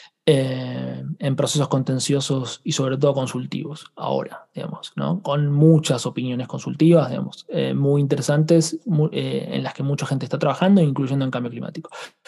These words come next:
Entonces, eh, lo que subyace mi preocupación y parte del, digamos, del asunto común, eh, que en principio nos une, es esta idea de que hay un interés común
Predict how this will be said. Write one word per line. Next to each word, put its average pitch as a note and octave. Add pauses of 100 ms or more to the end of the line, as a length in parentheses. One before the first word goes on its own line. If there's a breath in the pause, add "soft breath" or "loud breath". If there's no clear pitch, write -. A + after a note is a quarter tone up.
(380 loud breath)
Entonces, C#3
eh, D3+
lo E3
que E3+
subyace E3
mi E3
preocupación D#3+
y B2
parte C#3+
del, C3
digamos, B2+
del B2+
asunto D3+
común, D3
eh, B2+
que A#2
en C3
principio D3
nos D#3+
une, F#3+
es D#3+
esta E3
idea D3+
de C3+
que D3+
hay D3
un C3+
interés B2
común A2+